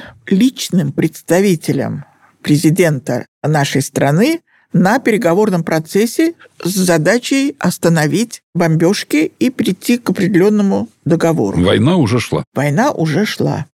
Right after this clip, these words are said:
Speaker 1: И здесь очень интересные есть моменты. Евгений Максимович Примаков каждое утро в девять утра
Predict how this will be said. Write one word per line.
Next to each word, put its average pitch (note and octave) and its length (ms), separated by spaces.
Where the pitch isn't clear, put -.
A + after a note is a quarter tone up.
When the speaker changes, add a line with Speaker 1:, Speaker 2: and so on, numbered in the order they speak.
Speaker 1:
И F3 100
здесь C4+ 280
очень C#4 320
интересные C4 640
есть A3+ 520
моменты. F#3 720
Евгений B3 260
Максимович C4 500
Примаков B3+ 500
каждое B3+ 340
утро F3 260
в D#3+ 80
девять A#3 320
утра C#3 440